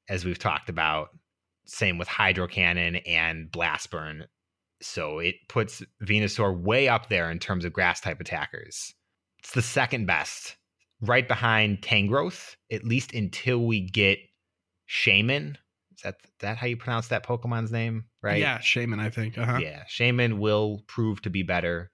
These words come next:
Speaker 1: but that's purely from the legendary bulk. And of course, Tangrowth is not quite as accessible as, as Venusaur is. But Venusaur's bulk puts him the third highest T D O of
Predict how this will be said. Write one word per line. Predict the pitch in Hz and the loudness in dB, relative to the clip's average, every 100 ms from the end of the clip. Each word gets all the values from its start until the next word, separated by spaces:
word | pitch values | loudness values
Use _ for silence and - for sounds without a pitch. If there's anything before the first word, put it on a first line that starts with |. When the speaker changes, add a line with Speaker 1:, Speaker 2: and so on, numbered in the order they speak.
| _ | _
Speaker 1:
but | 85 - _ _ | -12 -12 _ _
that's | 101 - - | -2 -2 -6
purely | - 104 90 | -2 0 0
from | - 90 | 0 -2
the | 82 | 0
legendary | 85 85 85 82 | -2 -2 -2 -2
bulk. | 73 76 - - - _ _ _ _ _ _ - - - - | -2 -6 -8 -20 -20 _ _ _ _ _ _ -20 -20 -20 -4
And | 107 | -2
of | 101 | 0
course, | 127 123 117 | 2 2 2
Tangrowth | - 123 113 110 104 110 | 0 2 2 4 2 0
is | 95 | -2
not | 98 92 - | 2 2 0
quite | - 90 | -2 -2
as | 87 | -2
accessible | 80 104 82 85 78 | -4 -4 -4 -4 -6
as, | 80 76 - - | -6 -8 -16 -18
as | 78 | -14
Venusaur | 80 78 - 85 - - | -12 -10 -10 -10 -10 -14
is. | - - - _ _ _ _ _ _ _ | -16 -18 -20 _ _ _ _ _ _ _
But | 104 87 95 | -2 -2 2
Venusaur's | 113 117 113 120 98 | 4 4 4 2 2
bulk | 95 104 110 - - - _ _ _ | 2 2 0 -4 -16 -20 _ _ _
puts | - 127 - | -4 -4 0
him | 117 110 107 110 - - | 2 2 2 -2 -6 -10
the | 95 | -10
third | - 135 135 | -2 2 2
highest | 123 120 113 117 120 - - _ - | 4 4 6 6 2 -4 -14 _ -4
T | - 117 | 2 4
D | 117 | 4
O | 113 127 | 4 4
of | 147 190 | 2 -2